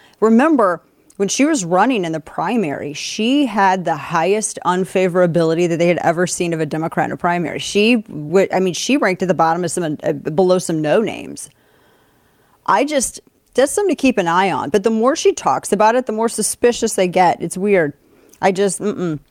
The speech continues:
Now, the White House has also refused, they did this yesterday,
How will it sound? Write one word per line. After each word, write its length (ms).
Now, 260
the 80
White 280
House 520
has 220
also 760
refused, 800
they 80
did 160
this 160
yesterday, 600